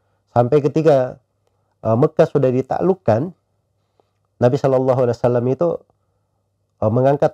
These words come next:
wakil beliau di Mekah untuk me-, mengawasi pasar di Mekah. Mengawasi pasar di Mekah. Kenapa? Sebab pasar ini salah satu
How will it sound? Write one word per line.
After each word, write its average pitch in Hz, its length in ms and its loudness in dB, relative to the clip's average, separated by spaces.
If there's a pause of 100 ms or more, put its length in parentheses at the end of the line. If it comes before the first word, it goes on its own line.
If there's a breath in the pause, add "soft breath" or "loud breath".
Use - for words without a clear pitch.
wakil 147 400 2
beliau 151 320 2
di 120 80 0
Mekah 117 400 -4 (320)
untuk 131 320 0
me-, 123 400 0
mengawasi 120 500 0
pasar 147 380 0
di 120 160 -2
Mekah. - 320 -8 (1600)
Mengawasi 104 460 -2
pasar 139 400 -2
di 113 160 -2
Mekah. - 340 -6 (1120)
Kenapa? 160 420 0 (1600)
Sebab 117 180 0
pasar 147 360 2
ini 175 160 -2
salah 127 240 2
satu 175 400 -4